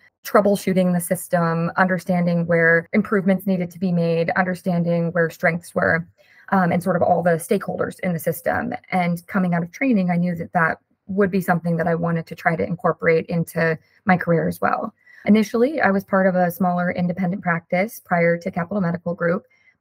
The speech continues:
It was a good starting point. There were many learning opportunities, but over time, it was not the right fit for a variety of reasons. And I was very excited and still am, uh, to be part of Capital Medical Group now. I looked for a practice that offered more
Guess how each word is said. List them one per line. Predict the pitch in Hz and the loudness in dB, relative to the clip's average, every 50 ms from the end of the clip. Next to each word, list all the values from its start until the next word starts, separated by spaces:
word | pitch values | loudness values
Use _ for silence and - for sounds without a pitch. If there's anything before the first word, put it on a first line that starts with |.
| _ | _
It | - 208 | 0 0
was | 196 196 190 | 2 2 0
a | 185 | -2
good | 170 202 196 196 196 | 0 0 0 0 2
starting | - 202 185 180 175 190 175 | 2 2 2 2 2 0 -2
point. | - - 180 175 170 170 175 170 | -2 -2 0 0 0 0 0 0
There | 190 180 | 0 0
were | 180 180 | 2 2
many | 170 175 170 180 180 | 2 2 0 0 0
learning | 170 170 175 175 175 - | 0 0 0 0 0 -2
opportunities, | - 165 - 185 180 - 175 170 175 165 175 170 175 170 170 - - | -4 -4 -4 -6 -4 -2 -2 -2 0 0 0 0 -2 -2 -4 -2 0
but | 185 175 190 - - | 0 0 0 0 -2
over | 202 202 208 233 | -2 0 0 -2
time, | - - 190 170 170 190 220 233 - | -2 0 0 0 0 0 0 -2 -2
it | - 175 - | -4 -4 -2
was | 190 170 | -2 -2
not | 180 175 - - | 0 -2 -2 0
the | - | 0
right | 170 175 - - | 0 0 0 0
fit | - 165 180 - _ | 0 -2 -2 -2 _
for | - 180 170 | -4 -4 -2
a | 170 | -2
variety | 175 170 165 170 165 170 175 | 0 0 0 0 0 0 -2
of | 180 - | -4 -2
reasons. | 196 196 190 196 - - - - - 214 214 - _ _ _ _ _ _ _ - | -2 -4 -4 -2 -4 -4 -2 0 0 -2 -2 -6 _ _ _ _ _ _ _ 0
And | 202 196 | 2 2
I | 185 | 2
was | 180 175 | 2 2
very | 190 208 196 196 196 196 196 190 196 - _ - | 2 2 4 4 4 4 2 0 -2 -6 _ -6
excited | 196 196 - - 185 175 170 175 170 170 | -6 -4 0 2 4 4 4 2 0 0
and | 175 175 | -2 -2
still | 170 - 190 185 175 170 170 - _ _ _ _ _ _ _ _ | -2 0 0 0 0 0 -2 -6 _ _ _ _ _ _ _ _
am, | - 208 185 165 170 190 196 196 - | 0 0 2 2 0 0 -2 -4 -4
uh, | - 175 165 170 170 | -6 -4 -4 -4 -4
to | - 196 | -4 -4
be | 180 180 185 | -2 -2 -2
part | 190 - - 180 170 170 165 - - | -2 0 2 2 2 2 0 -2 -2
of | 180 180 170 165 170 - _ _ - | -2 0 0 -2 -4 -6 _ _ -6
Capital | 185 175 170 - 170 | -6 -4 -4 -2 -2
Medical | 165 165 - - - 202 | -2 -2 -2 -6 -8 -10
Group | - - - - - | -8 -8 -8 -8 -6
now. | - - - - - 220 - _ _ _ _ - | -6 -6 -4 -4 -4 -6 -6 _ _ _ _ 0
I | 202 202 | 2 2
looked | 202 196 196 - | 2 0 0 2
for | - 196 | 4 4
a | 185 | 4
practice | 185 190 180 175 - 185 175 170 | 6 4 2 2 2 -2 -4 -2
that | - 185 180 - | 0 -2 0 0
offered | 170 165 - 180 170 170 165 | 0 -2 0 -2 -2 0 0
more | 170 170 170 165 165 165 165 165 170 170 | 0 2 2 2 2 2 2 0 -2 -6